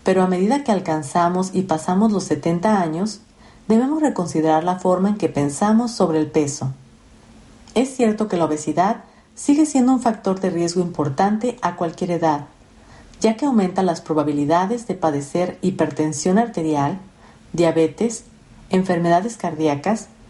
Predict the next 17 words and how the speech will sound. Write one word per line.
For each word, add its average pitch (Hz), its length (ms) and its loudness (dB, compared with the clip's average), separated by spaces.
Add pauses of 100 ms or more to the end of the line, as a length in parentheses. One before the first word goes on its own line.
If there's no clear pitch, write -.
(220)
apnea 180 420 0
del 233 160 0
sueño, 160 520 0 (500)
trastornos 214 580 0
articulares 175 880 0
y 185 120 -2
cáncer. 151 600 -4 (640)
Sin 170 260 -2
embargo, 202 540 0 (420)
la 226 140 2
forma 294 260 -2
en 320 60 -8
que 262 120 -2
pensamos 175 600 -2
sobre 160 180 -2
nuestro 143 360 -4
peso 165 440 -2